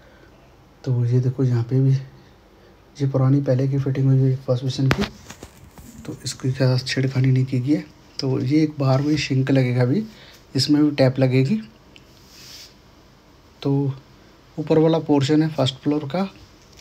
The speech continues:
तो ये छोटे छोटे काम किए हुए हैं, तो काफ़ी खूबसूरत काम करवाया हुआ है। Wooden का काम ज़्यादा हुआ है यहाँ पे, तो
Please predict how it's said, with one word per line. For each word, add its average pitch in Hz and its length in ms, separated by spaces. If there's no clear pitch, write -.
तो 151 100
ये 147 140
छोटे 139 260
छोटे 156 240
काम 143 300
किए 147 180
हुए 147 140
हैं, 151 180
तो 131 120
काफ़ी 131 280
खूबसूरत 139 460
काम 135 300
करवाया 135 360
हुआ 135 180
है। 180 60
Wooden 139 300
का 143 140
काम 135 260
ज़्यादा 131 240
हुआ 131 240
है 123 100
यहाँ 123 140
पे, 170 180
तो 117 240